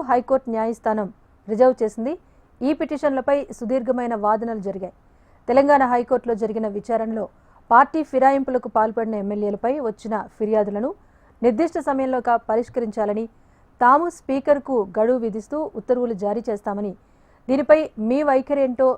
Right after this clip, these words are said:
చెప్పాలి అంటూ అడ్వకేట్ జనరల్ను హైకోర్టు ప్రశ్నించింది. అయితే స్పీకర్కు కోర్టులు ఆదేశాలు జారీ చేయరాదు అన్నదే తమ వాదన అని అడ్వకేట్ జనరల్ వాదించారు. ఇక సుప్రీంకోర్టు ఐదుగురు సభ్యుల విస్తృత ధర్మాసనం వెలువరించిన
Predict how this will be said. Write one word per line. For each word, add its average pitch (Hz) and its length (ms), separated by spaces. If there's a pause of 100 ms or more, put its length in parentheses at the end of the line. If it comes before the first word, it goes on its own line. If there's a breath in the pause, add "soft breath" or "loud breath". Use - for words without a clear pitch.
(140)
చెప్పాలి 233 380
అంటూ 214 220 (460 soft breath)
అడ్వకేట్ 294 440
జనరల్ను 254 340
హైకోర్టు 226 520
ప్రశ్నించింది. 202 500 (520 soft breath)
అయితే 254 220 (120)
స్పీకర్కు 294 540 (120)
కోర్టులు 254 340
ఆదేశాలు 233 500 (100)
జారీ 214 220 (140)
చేయరాదు 233 460
అన్నదే 214 340
తమ 240 220 (100)
వాదన 208 280
అని 202 200 (380 soft breath)
అడ్వకేట్ 240 420
జనరల్ 226 320
వాదించారు. 190 440 (1900)
ఇక 214 120 (100)
సుప్రీంకోర్టు 294 600 (140)
ఐదుగురు 277 420
సభ్యుల 262 300
విస్తృత 247 380 (180)
ధర్మాసనం 240 460
వెలువరించిన 220 480